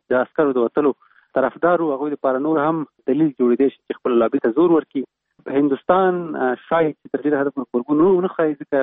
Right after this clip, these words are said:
مودي د ټرمپ پر مزاج باندې خبر دی. روسیا او د روسیې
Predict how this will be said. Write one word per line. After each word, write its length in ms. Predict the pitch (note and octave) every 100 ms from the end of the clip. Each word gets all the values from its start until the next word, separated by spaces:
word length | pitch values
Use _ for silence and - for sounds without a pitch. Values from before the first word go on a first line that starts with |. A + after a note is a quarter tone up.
| B2
مودي 280 | A#2+ D#3 D3+ C#3+
د 160 | B2 A#2 -
ټرمپ 200 | D3 C#3+ C#3
پر 100 | A#2+
مزاج 240 | A2 C#3 C3+ B2+
باندې 400 | A#2 A2+ - B2
خبر 260 | D#3 F3
دی. 100 | E3+ - _ _ C#3
روسیا 460 | C#3+ D3+ - G#3+ G#3 G3 F3+ C#3+
او 60 | C#3
د 80 | C3 C3
روسیې 260 | - F3